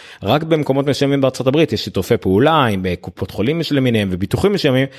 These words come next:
שיש להם שיתוף פעולה, שהם יכולים אוטומטית לקחת מידע מהשעון, אתה יכול לזה, והם יודעים איך לקרוא אותו, ולהעביר אותו הלאה לרופא. מה שהם עשו עכשיו,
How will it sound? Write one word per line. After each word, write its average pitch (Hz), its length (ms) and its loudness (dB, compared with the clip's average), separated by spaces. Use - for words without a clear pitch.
שיש 110 300 0
להם 120 100 2
שיתוף 120 200 -4
פעולה, 175 220 0
שהם 135 120 -2
יכולים 131 240 2
אוטומטית 110 440 0
לקחת 92 340 -2
מידע 85 240 -4
מהשעון, 107 500 -4
אתה 101 120 -4
יכול 90 260 -2
לזה, 147 220 0
והם 110 160 0
יודעים 95 220 0
איך 98 160 -2
לקרוא 151 200 -2
אותו, 160 200 0
ולהעביר 104 260 2
אותו 101 200 0
הלאה 90 140 0
לרופא. 76 300 -10
מה 143 100 2
שהם 170 200 0
עשו 180 180 0
עכשיו, 180 340 -2